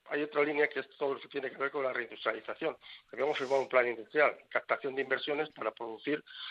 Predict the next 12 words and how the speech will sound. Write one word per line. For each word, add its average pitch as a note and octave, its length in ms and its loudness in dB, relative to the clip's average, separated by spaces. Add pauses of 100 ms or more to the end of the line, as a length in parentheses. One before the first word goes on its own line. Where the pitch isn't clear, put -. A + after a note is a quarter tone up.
(140)
y C3 100 4
ahora E3+ 400 8
hay B2+ 140 -4
una C3+ 160 -6
necesidad A#2+ 460 -8
básica. - 420 -12 (360)
Necesitamos B2 580 -4
producir C3+ 440 -8
todos C3 200 -2
los A#2+ 100 -4
bienes A#2+ 320 -6
necesarios C3 580 0